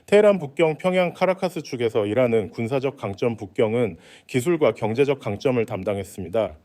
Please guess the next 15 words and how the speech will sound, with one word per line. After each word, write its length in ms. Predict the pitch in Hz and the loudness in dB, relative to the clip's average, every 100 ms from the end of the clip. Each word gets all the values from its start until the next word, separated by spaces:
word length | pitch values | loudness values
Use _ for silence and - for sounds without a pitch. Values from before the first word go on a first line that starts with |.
| _ | _
이제 200 | 110 110 | -6 -2
한 200 | 123 165 | -2 -2
고리가 360 | 175 175 120 113 | -2 -2 0 -2
파괴되었고 840 | - 139 143 127 92 - 120 90 - - - - _ | -2 -2 -2 -2 -4 -4 -6 -6 -12 -20 -20 -20 _
다른 280 | 123 143 165 | 2 4 4
고리인 380 | 135 120 110 | 2 0 0
중국은 460 | 101 110 101 110 117 | -2 -4 -4 -2 -4
침묵했습니다. 880 | - 170 170 139 - 104 87 90 78 - - _ | -2 -6 -6 -8 -8 -8 -6 -6 -6 -14 -20 _
이는 260 | 123 139 120 | 2 2 2
테헤란이 460 | 185 202 196 165 | 2 4 4 2
버려졌다고 680 | 143 110 131 135 131 117 110 | 0 0 2 0 -2 -2 -2
느끼게 340 | 98 - 110 | -6 -6 -4
할 140 | 113 104 | -2 -4
뿐만 340 | 120 120 113 | -4 -4 -2
아니라 400 | 90 87 117 80 | -4 -4 -4 -4